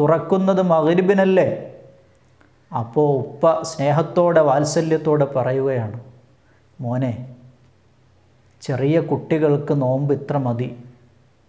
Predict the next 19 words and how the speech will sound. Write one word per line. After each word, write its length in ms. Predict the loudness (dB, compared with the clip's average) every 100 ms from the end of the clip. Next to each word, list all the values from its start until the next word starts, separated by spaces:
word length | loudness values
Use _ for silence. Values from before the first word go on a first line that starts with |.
| _ _ _ _ _
ഇപ്പം 260 | -10 -2 2 4
ആരും 220 | 2 2 2
കാണുന്നില്ല, 560 | 2 2 2 4 4 4 0 -6 -14 -20 -20 _ -12
ഈ 80 | -6 0
വാതിലും 560 | 2 2 2 2 2 0 0
ജനലുമൊക്കെ 720 | 0 2 2 0 -2 0 0 0 -6 -6
ഞാൻ 100 | -4 -2
ക്ലോസ് 260 | 0 0 2
ചെയ്തിട്ടുണ്ട്, 580 | 2 2 0 -2 -4 -6 -12 -20 -20 _ -12
അതുകൊണ്ട് 280 | -6 -2 2
ആരും 320 | 2 2 0
കാണൂല, 420 | 2 2 2 2 2 0
മോനിത് 300 | 0 -2 -2
കുടിച്ചോളൂ" 540 | -4 -6 -2 0 2 0 -2
എന്ന് 220 | -6 -4
പറയുമ്പോൾ 540 | -2 -2 0 2 0 -2 -14 -20 -20 _ _ _ _ -10
ആ 140 | -2 -2 -2
കുട്ടി 340 | -6 -4 -2 -2 -2 -10 -20 -20 _ _ -16
വളരെ 420 | -8 -2 2 2